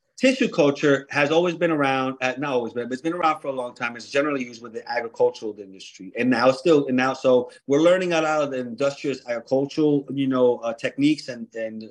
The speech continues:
science, um, to actually move over to the,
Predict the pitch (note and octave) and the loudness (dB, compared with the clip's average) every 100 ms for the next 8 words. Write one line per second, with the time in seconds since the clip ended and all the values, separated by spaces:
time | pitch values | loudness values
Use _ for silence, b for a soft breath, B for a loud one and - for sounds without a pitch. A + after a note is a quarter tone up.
0 | - - C#3 C#3+ C#3 - B B B _ | -18 -2 2 2 -2 -12 B B B _
1 | A#2 A#2 A2+ A2 A2 A2 - C3+ B2 C3+ | 2 6 6 4 0 -6 0 2 2 0
2 | - C3+ B2 B2+ C3+ B2+ B2+ B2+ - B2+ | 2 0 2 2 4 2 2 -2 -6 -8
3 | A#2+ A#2 A2 | -4 -2 -2